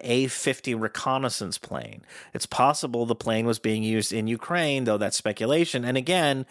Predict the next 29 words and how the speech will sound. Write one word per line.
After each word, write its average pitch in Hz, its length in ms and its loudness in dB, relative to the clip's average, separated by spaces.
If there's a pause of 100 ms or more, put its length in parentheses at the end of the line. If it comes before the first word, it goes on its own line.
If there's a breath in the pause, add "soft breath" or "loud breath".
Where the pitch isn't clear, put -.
(280 loud breath)
there's 131 180 0
really 147 200 4
no 135 180 6
confirmation 127 680 0
that 120 100 4
any 135 260 2
of 117 80 2
this 104 220 2
actually 101 340 0
happened, 110 480 -2
so, 76 380 -4
uh, 78 480 -8
I, - 80 -4
I - 20 -6
don't 98 160 -8
wanna 107 180 -4
take 98 220 -4
the - 80 -6
speculation, 110 720 0 (400 loud breath)
uh, 98 340 0
about 98 540 0 (300 soft breath)
the 113 100 2
thing 107 320 2
that 101 140 4
I 98 100 2
don't 101 160 2
know 101 400 4
really 101 240 -2
happened, 110 540 0